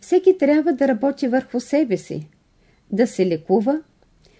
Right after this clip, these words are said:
да трансформира състоянията си.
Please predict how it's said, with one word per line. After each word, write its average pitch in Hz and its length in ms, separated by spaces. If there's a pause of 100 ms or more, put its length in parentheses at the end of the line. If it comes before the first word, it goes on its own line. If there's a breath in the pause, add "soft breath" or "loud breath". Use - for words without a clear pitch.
(180 soft breath)
да 320 140
трансформира 262 840
състоянията 196 840
си. 151 280